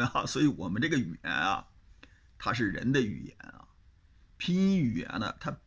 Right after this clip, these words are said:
必然是神的语言。我们走，走上，走的路是一个世俗的路，或者说是人的路。用拼音语言的这个民族或者文明啊，他们必然走上神的路。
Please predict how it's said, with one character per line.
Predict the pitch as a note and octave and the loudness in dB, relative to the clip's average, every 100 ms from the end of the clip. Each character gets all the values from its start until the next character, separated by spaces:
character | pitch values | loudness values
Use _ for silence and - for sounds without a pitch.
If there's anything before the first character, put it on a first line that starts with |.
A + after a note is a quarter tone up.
| - | -10
必 | - - | -8 -6
然 | - - - - | -4 0 0 2
是 | - - - _ - - | 0 -2 -8 _ -20 -14
神 | - - G2+ A2+ | -8 -4 0 0
的 | |
语 | F#2+ C#3 | 0 -6
言。 | C#3 - - _ _ _ _ _ _ - - - - - - | -12 -20 -20 _ _ _ _ _ _ -20 -20 -20 -20 -20 -4
我 | A#2 A2 | -2 2
们 | B2+ F#3+ | 4 2
走， | E3+ C3 | 0 -4
走 | - A#2+ G2+ | -4 -4 0
上， | C3+ A2+ - | 0 0 -4
走 | G2 | -4
的 | A#2 | 0
路 | C3 B2 | 0 0
是 | F#2+ - F2+ | -2 -2 -4
一 | F2 | -4
个 | A2 | -6
世 | F2+ - G#2+ | -6 -4 -4
俗 | G#2+ A2 | -2 -2
的 | A#2 - - - | -2 -4 -18 -12
路， | G2+ - | -10 -10
或 | - A2+ | -12 -10
者 | - | -6
说 | G2 | -4
是 | G#2+ A2+ | -2 -2
人 | - G#2+ | -2 0
的 | C#3 A#2+ | 0 0
路。 | G#2+ - - _ _ _ - - - - _ _ - - - _ - | -4 -8 -20 _ _ _ -20 -20 -20 -20 _ _ -20 -20 -20 _ -4
用 | F3+ D#3 | 0 0
拼 | C3 F#3 F3+ | 0 0 2
音 | F#3 | 0
语 | C#3+ E2+ | 0 0
言 | D#2+ A#2 | 0 0
的 | A2+ | 0
这 | A2 | 0
个 | A2 | 0
民 | G#2+ A2+ | 2 2
族 | A#2 G#2+ | 0 -2
或 | G#2+ | -2
者 | G#2 G#2+ | -2 0
文 | A2 | 0
明 | A2+ E2+ | 0 -2
啊， | F2+ - - | -6 -8 -12
他 | - | -4
们 | B2 B2 - | -2 -2 -4
必 | D#3 B2 | -4 0
然 | E2+ G2 C#3 | 2 2 0
走 | C3 D#2 E2+ | -2 -8 -6
上 | A2 E2+ - | -4 -4 -6
神 | - G#2+ G2 A2 | -6 -4 -2 -2
的 | |
路。 | G2 | -2